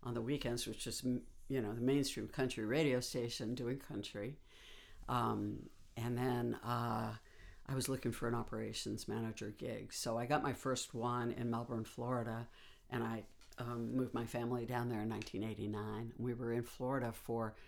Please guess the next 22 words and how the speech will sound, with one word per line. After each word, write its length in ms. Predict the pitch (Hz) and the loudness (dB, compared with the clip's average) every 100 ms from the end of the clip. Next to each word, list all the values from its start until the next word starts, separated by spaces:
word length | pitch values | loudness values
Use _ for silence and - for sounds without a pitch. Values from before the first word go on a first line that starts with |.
| - | -14
seven 380 | - - 135 107 | -6 -2 0 2
years. 520 | 117 120 123 113 113 - - - - | 2 2 2 0 -2 -8 -14 -16 -8
And, 500 | - 123 120 117 117 - | 0 2 4 4 2 0
um, 360 | 117 117 117 110 | 0 2 2 0
the 160 | 120 131 | 2 6
last 340 | 120 151 151 | 8 8 6
radio 240 | 117 113 101 | 2 0 -2
station 380 | - 110 - | -2 -2 -2
that 120 | 113 107 | 0 0
I 60 | |
was 200 | 117 110 | -2 0
at 340 | 123 113 113 - | 0 2 0 0
in 100 | 131 | -2
Florida 360 | 110 - 113 120 | -2 -2 0 0
was, 240 | 117 113 - - - | 0 -2 -6 -10 -6
um, 240 | 127 110 | -4 -2
W 400 | 113 131 135 123 - | 0 2 2 2 0
M 220 | 120 127 - | 0 0 0
M 260 | 131 123 131 | 2 2 2
O 360 | 135 151 131 113 | 2 2 2 0
in 200 | - 123 | 0 0
Orlando, 720 | 120 117 117 139 151 117 107 | 0 0 2 4 4 2 -2